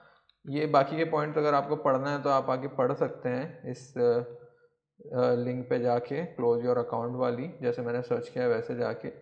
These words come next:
इसमें ना दो तीन पॉइंट्स हैं। आप जो है, "You can reopen your account in most cases if it's been closed less than fourteen days।" आप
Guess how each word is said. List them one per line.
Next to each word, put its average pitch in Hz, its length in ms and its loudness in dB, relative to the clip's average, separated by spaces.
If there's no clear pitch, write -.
इसमें 165 220 -10
ना 185 100 -4
दो 147 220 -4
तीन 147 180 -6
पॉइंट्स 120 460 -6
हैं। 107 160 -10
आप 139 280 4
जो 160 80 2
है, 156 300 2
"You 143 60 -4
can 151 160 -4
reopen 143 400 0
your 143 200 -2
account 131 260 -2
in 139 200 -4
most 131 280 -4
cases 135 380 -6
if 139 260 -8
it's 135 280 -8
been 135 120 -8
closed 127 320 -2
less 120 260 0
than 127 200 -6
fourteen 120 340 -6
days।" 113 180 -4
आप - 340 -4